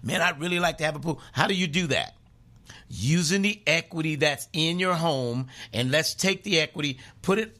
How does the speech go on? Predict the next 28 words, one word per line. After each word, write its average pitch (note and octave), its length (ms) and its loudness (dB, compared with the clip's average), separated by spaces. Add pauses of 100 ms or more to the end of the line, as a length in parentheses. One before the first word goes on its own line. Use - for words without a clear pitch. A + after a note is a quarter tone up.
all C#4 300 4
down, A2+ 560 0 (760)
put B3 180 4
more C4 280 2
than C#4 160 -4
enough, D3 440 0
buy A#3+ 240 0
down D#4+ 220 0
the D#4+ 60 -6
principal, B3+ 680 -2 (540)
so G3+ 200 4
that G3 180 2
the F3+ 160 0
other A3+ 140 2
house A3+ 320 0
is C#3 180 -2
renting G3+ 300 2
itself G#3 460 -2
out, B2+ 420 0
covering E3+ 340 2
its A3 140 -4
own A3 200 2
mortgage. D3 360 0
And D#3 100 -2
what G3+ 100 4
are G3+ 40 0
you G3 140 0
doing? C#3+ 320 -2